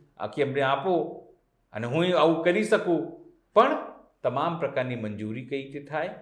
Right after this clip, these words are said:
તમામ પ્રકારના નિયમો હેઠળ એ રીતે તમામ વસ્તુ કરવાની હોય. તમારે, તમને લાગતું છે, પણ એમાં તમારી દુર્ભાવના હતી કે મારે કમાઈ લેવું છે, રાતોરાત કરોડપતિ થઈ જવું છે, અને તમે એના માટે બી જે પીનો ખેસ પહેરો છો,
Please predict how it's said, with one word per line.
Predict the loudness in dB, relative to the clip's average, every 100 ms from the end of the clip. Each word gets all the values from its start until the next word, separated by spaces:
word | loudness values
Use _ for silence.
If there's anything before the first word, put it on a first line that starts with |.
| -20 _ _ _
તમામ | -2 0 -2 -2
પ્રકારના | -2 0 -2 -4
નિયમો | -6 -6 -4 -2
હેઠળ | -4 -4 -2
એ | 4 4
રીતે | 4 0
તમામ | 2 4 4 2
વસ્તુ | -2 0
કરવાની | 2 2 0 -4
હોય. | -8 -10 -18 _ _
તમારે, | -2 2 2
તમને | 0 -2 0
લાગતું | 2 0 -2 -6
છે, | -2 0 0 0
પણ | -4 -4 -10 -10
એમાં | -4 -4 -2
તમારી | -2 -2 -4
દુર્ભાવના | -6 -6 -4 -4 -4 -4 -4
હતી | -4 -6 -6 -8 -18 _ -10
કે |
મારે | -4 -2 -2
કમાઈ | -4 -2 -2
લેવું | 0 -2 0
છે, | -2 -4 -6 -10 -8 -2
રાતોરાત | -2 0 -2 -2
કરોડપતિ | -6 -8 -8 -10 -10
થઈ | -8 -6
જવું | -2 -2 -2
છે, | -4 -6 -8 -16 -6
અને | -4
તમે | -2 -2 -2
એના | -4 -4
માટે | -4 -6
બી | -10 -10
જે | -10
પીનો | -10 -12
ખેસ | -10 -8 -8 -4
પહેરો | -2 -2
છો, | -2 -4 -6 -8